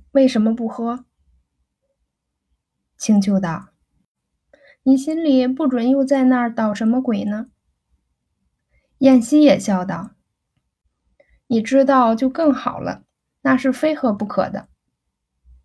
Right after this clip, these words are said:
青丘道：“你这人说起来样样文明，为什么这一点这样顽固？”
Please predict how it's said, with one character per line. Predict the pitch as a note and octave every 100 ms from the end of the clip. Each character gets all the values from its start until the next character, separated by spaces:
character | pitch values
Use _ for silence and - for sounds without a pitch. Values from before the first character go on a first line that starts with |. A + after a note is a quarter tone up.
| _ _ _ _ _ -
青 | - A#3
丘 | A3+ B3
道 | A#3 G3 - - _ _ _ _ _ _ _ _ _ _ _ _ _ _
：“你 | C#4 B3
这 | B3 D#4
人 | C4 A#3 C4 D4 _
说 | - - F4
起 | E4+ A#3+
来 | G#3 G3+
样 | A3+ C4 B3+
样 | A#3+ A3
文 | G3+
明， | A3+ G3+ G3 - _ _ _ _ -
为 | D#4
什 | D4
么 | C4+ D4
这 | E4 E4
一 | B3
点 | A3+ F3+ D#3
这 | G3+
样 | G#3+ G3+
顽 | F#3+ F#3+
固？” | G3 G3 -